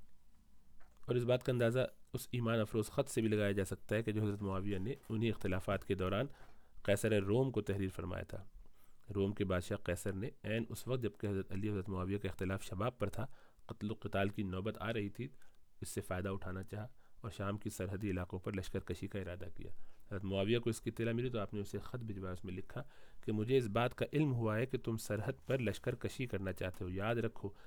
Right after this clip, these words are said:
اگر تم نے ایسا کیا تو میں اپنے ساتھی یعنی حضرت علی سے صلح کر لوں گا اور ان کا جو لشکر تم سے لڑنے کے لیے روانہ ہوگا اس کے ہراول دستے میں شامل ہو کر قسطنطنیہ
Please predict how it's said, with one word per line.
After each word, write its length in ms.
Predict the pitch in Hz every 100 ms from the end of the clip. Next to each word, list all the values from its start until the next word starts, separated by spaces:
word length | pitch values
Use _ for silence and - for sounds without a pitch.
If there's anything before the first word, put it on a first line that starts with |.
| -
اگر 240 | - 113 131
تم 180 | -
نے 120 | 131 127
ایسا 260 | 110 113
کیا 380 | 107 - 113 139
تو 180 | 139 117
میں 180 | 104 127
اپنے 300 | 113 - 113
ساتھی 420 | 110 104 98 -
یعنی 220 | 117 104 104
حضرت 280 | 101 101
علی 240 | 110 107 135
سے 140 | 131
صلح 300 | 123 104 107
کر 160 | 107 131
لوں 240 | 127 104
گا 100 | 117 151 - - -
اور 100 | 110
ان 100 | 117
کا 120 | 131
جو 220 | 113 143
لشکر 300 | 147 123 139
تم 180 | 123 117
سے 120 | 113
لڑنے 340 | 107 101 107 135
کے 120 | 120
لیے 120 | 113
روانہ 340 | 101 98 98
ہوگا 260 | 101 98 104
اس 140 | -
کے 140 | - 104
ہراول 640 | 95 98 98 101 117 110
دستے 400 | 95 - - 104
میں 160 | 98 104
شامل 460 | - 101 95 101
ہو 140 | 92 95
کر 180 | - 139 - - - -
قسطنطنیہ 720 | 98 - 110 104 107 104 104